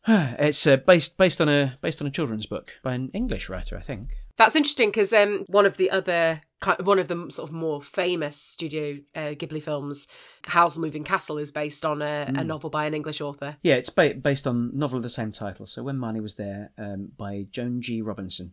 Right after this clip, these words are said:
Speaker 2: Well, I shall seek it out. Although, to be honest with you, Ed, I'm a bit like, maybe I won't, because a little bit like with, um, a couple of yours, The Iron Giant, The Red Turtle, I kind of don't wanna be upset.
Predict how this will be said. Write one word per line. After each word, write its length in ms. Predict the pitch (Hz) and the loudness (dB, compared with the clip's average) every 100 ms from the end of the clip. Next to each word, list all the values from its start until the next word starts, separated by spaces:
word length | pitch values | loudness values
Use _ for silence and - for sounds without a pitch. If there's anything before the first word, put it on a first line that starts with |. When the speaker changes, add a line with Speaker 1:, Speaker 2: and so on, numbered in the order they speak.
| - | 4
Speaker 2:
Well, 160 | 523 - | 6 4
I 40 | |
shall 140 | 208 226 | 0 -2
seek 180 | 285 330 | 0 4
it 80 | |
out. 140 | 359 - | 4 4
Although, 240 | 330 392 | 2 0
to 180 | - - | 0 -2
be 100 | 320 | 0
honest 240 | 349 349 | 0 0
with 100 | 269 | 0
you, 100 | 202 | 2
Ed, 200 | 170 160 - - - - _ - | 2 0 -6 -16 -20 -20 _ 0
I'm 120 | 226 | 2
a 40 | 220 | 2
bit 280 | 247 311 254 | 4 4 6
like, 200 | 226 226 | 4 6
maybe 300 | 226 220 214 | 2 4 2
I 60 | |
won't, 380 | 208 190 156 - - _ - | 4 2 2 -4 -14 _ -12
because 580 | - - 220 165 143 - | -4 0 2 0 -2 0
a 60 | 185 | 0
little 340 | 202 285 - | 0 -2 0
bit 160 | 170 - | 0 2
like 260 | 165 - | 2 2
with, 220 | 180 165 165 | 0 2 2
um, 480 | 160 160 165 165 - | 0 0 -4 -6 -6
a 60 | 185 | -2
couple 340 | - 311 214 | 0 0 0
of 180 | 156 151 | 0 0
yours, 500 | 151 143 139 139 - | -4 -2 -2 -2 -2
The 140 | 156 165 | 2 2
Iron 240 | 156 156 | 2 2
Giant, 460 | 165 160 156 151 147 | 2 4 2 -2 -2
The 60 | |
Red 200 | 156 156 | -2 -2
Turtle, 580 | - 156 147 151 139 139 | -6 -6 -6 -6 -8 -4
I 80 | - - | -2 -2
kind 320 | - 190 175 | 2 2 2
of 80 | 156 | 2
don't 180 | 175 | 0
wanna 160 | 165 160 | 0 0
be 160 | 165 160 | 0 -2
upset. 500 | - - 175 131 | -2 2 4 2